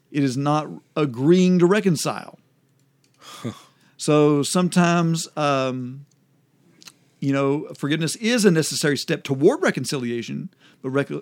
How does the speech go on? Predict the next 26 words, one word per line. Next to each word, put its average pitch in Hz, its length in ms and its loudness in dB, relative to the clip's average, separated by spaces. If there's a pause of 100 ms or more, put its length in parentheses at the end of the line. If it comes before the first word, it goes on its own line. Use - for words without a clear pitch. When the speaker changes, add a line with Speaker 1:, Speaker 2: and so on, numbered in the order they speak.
(100)
Speaker 1:
reconciliation 143 800 -2
is 120 100 -4
not 135 220 -6
necessarily 139 560 -2
the 123 140 -4
goal 127 680 4 (500)
of 135 160 -2
forgiveness. 120 720 -6
Speaker 2:
Right. 104 300 -4 (360)
Speaker 1:
Uh, 127 200 -6
sometimes 156 580 0
you 147 160 -2
can 135 240 -2
agree 131 320 -4
to 127 80 -2
disagree, 120 480 -2
go 127 200 -2
your 123 180 -4
own 123 260 -6
ways. 147 320 0 (180)
You 180 120 0
can 208 100 0
still 190 180 0
forgive 147 460 -2
somebody 127 680 -2 (340)
and 135 640 0